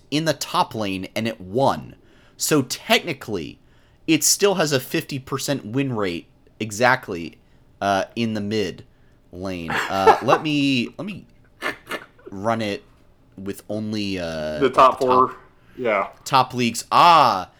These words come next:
Speaker 1: in the top leagues, things change drastically. And this is important, I think. Twenty-two and thirty-seven,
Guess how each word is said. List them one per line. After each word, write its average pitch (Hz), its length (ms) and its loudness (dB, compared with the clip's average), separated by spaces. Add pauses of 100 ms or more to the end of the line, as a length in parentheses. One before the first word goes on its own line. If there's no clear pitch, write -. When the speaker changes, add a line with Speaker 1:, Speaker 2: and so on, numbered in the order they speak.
(220)
Speaker 1:
in 147 140 -2
the 135 100 4
top 240 520 2
leagues, 113 560 -2
things 214 400 0
change 156 580 -2
drastically. 92 1400 -2 (720)
And 139 160 0
this 160 160 0
is 143 100 0
important, 131 460 0
I 113 160 0
think. 87 380 -12 (1000)
Twenty-two 208 680 2
and 151 160 0
thirty-seven, 139 920 2